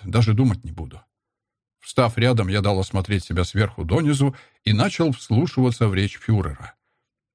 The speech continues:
А говорил он, как всегда, о арийцах, о том, что немецкий народ избран Создателем для великой цели — управлять и владеть всем миром.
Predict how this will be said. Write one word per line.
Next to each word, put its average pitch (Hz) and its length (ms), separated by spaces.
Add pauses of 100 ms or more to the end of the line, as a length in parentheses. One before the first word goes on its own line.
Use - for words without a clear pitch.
(240)
А 90 120
говорил 143 360
он, 220 120
как 190 180
всегда, 151 360
о 120 120
арийцах, 131 540 (500)
о 95 120
том, 202 200
что - 160
немецкий 151 420
народ 123 340
избран 123 380
Создателем 107 760
для 101 120
великой 131 460
цели — 92 460 (200)
управлять 117 720
и 123 80
владеть 113 560
всем 107 360
миром. 90 480